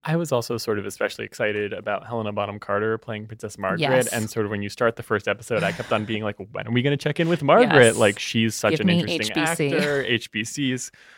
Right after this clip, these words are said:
Speaker 1: fun and, and, like, a, a wild choice for them and an interesting choice. And so it was a little bit like, "Okay, when are we getting into it?"
Speaker 2: Yeah.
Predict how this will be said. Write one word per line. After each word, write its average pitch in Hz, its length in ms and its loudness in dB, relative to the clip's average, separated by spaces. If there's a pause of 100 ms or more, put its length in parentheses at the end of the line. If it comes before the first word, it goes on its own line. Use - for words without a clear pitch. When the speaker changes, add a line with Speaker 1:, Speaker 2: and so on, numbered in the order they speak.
(180)
Speaker 1:
fun 170 320 4
and, 110 380 -4
and, 123 160 -4
like, 104 240 0
a, 104 100 6 (100)
a 139 100 2
wild 135 460 6
choice 123 240 -4
for - 140 -8
them 123 200 0
and 107 80 -2
an 98 80 -2
interesting 135 460 -2
choice. 110 340 6
And 104 120 -2
so 107 160 0
it 101 80 -2
was 104 140 -6
a 104 40 -2
little 104 280 0
bit 98 200 0
like, 104 160 -4
"Okay, 127 320 -2
when 107 160 -2
are 110 60 -2
we 110 120 -4
getting 101 260 -2
into 101 300 -2
it?" 98 140 4
Speaker 2:
Yeah. - 180 -6